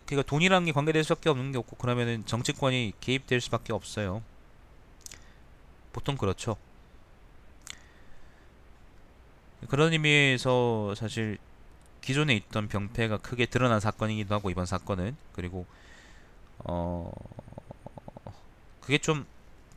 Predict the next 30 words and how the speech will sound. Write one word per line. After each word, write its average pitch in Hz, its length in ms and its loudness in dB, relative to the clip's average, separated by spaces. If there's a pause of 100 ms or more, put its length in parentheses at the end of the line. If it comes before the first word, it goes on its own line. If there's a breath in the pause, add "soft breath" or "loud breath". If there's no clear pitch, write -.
(120)
이렇게 156 320 2
좀, 131 260 -4
그러니까 104 260 0
좀 104 220 -6 (460 loud breath)
물밑으로는 170 640 2
한두 202 280 -2
개 175 80 4
정도 165 200 0
해먹을 165 240 2
수 - 100 -4
있잖아. 120 460 2
뭐 - 120 -12
그럴 110 140 0
수 - 100 -2
있다고 98 280 -4
치고, 117 360 -2 (1080 loud breath)
근데 117 180 0
이제 104 160 2
그게 110 320 0
물 120 320 4
위로, 139 400 4
수면 139 320 -2
위로 127 200 2
드러나가지고 98 640 0
이렇게 90 340 -4 (760 loud breath)
활기를 123 300 2
치고 117 200 -2
있는 104 120 -2
걸 101 80 0
보면은 98 380 -2